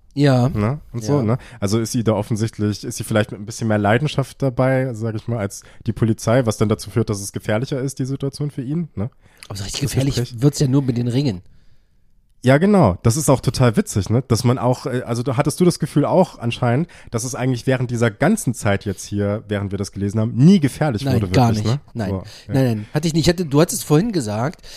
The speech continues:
Speaker 1: dass der so in, in Venedig ist und jetzt irgendwie ist er jetzt so in dieser Stadt und wird immer ein bisschen eingekesselt. Und ich hatte genau das gegenteilige Gefühl.
Speaker 2: Mhm.
Speaker 1: Im Grunde hat er jetzt gerade wieder alles unter Kontrolle.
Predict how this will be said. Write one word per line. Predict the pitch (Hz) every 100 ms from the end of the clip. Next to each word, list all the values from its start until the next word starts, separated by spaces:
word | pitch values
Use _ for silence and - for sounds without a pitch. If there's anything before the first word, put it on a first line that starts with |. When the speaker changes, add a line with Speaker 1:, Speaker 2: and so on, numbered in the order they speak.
| - -
Speaker 1:
dass | 127
der | 165 143
so | 151
in, | 139 123 135
in | - 120
Venedig | 120 135 165 160 147
ist | 139 143 135
und | 127 120
jetzt | 123 -
irgendwie | 143 151 135 143 139
ist | 135
er | 135
jetzt | 127
so | 139
in | 120
dieser | 120
Stadt | - 143 -
und | 135
wird | 139
immer | 139
ein |
bisschen | 117 -
eingekesselt. | 131 185 - 185 190 190
Und | - -
ich | 131
hatte | 160 190
genau | 202 208
das | 185
gegenteilige | 202 180 165 156 143
Gefühl. | - 175 107 101
Speaker 2:
Mhm. | 95 90 95
Speaker 1:
Im | 147
Grunde | 147 214 208
hat | 160
er | 151
jetzt | 143
gerade | - 151 139 135
wieder | 185 165
alles | 151 160
unter | 165 147
Kontrolle. | 143 - 120 95